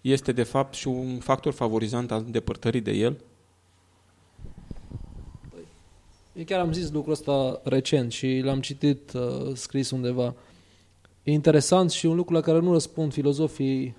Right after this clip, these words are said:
Speaker 2: de astăzi. De ce lumea e tot mai nemulțumită, mai tristă, mai depresivă, în condițiile în care
Speaker 1: N-a
Speaker 2: sunt
Speaker 1: avut
Speaker 2: atâtea
Speaker 1: niciodată.
Speaker 2: lucruri?
Speaker 1: Da, n-a avut mai
Speaker 2: Și
Speaker 1: mult
Speaker 2: e ciudat
Speaker 1: niciodată.
Speaker 2: că oamenii care trec prin suferințe, oamenii care sunt în durere,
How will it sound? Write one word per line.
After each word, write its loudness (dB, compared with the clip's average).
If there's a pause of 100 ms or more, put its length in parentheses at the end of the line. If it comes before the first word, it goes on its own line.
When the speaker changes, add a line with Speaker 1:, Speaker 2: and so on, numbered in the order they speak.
(140)
Speaker 2:
de 0
astăzi. -4 (340)
De 4
ce 4 (300)
lumea 8
e 6 (240)
tot 4
mai 6
nemulțumită, 4
mai 4
tristă, 2
mai 2
depresivă, 4 (240)
în -4
condițiile 2
în 2
care 6 (500)
Speaker 1:
N-a 0
Speaker 2:
sunt 6
Speaker 1:
avut 10
Speaker 2:
atâtea 12
Speaker 1:
niciodată. 12
Speaker 2:
lucruri? 0 (140)
Speaker 1:
Da, -4
n-a 0
avut 4
mai 4
Speaker 2:
Și 2
Speaker 1:
mult 12
Speaker 2:
e 12
ciudat 6
Speaker 1:
niciodată. 4
Speaker 2:
că 10
oamenii 6
care 2
trec 0
prin 2
suferințe, 0
oamenii 4
care 4
sunt 2
în 8
durere, 8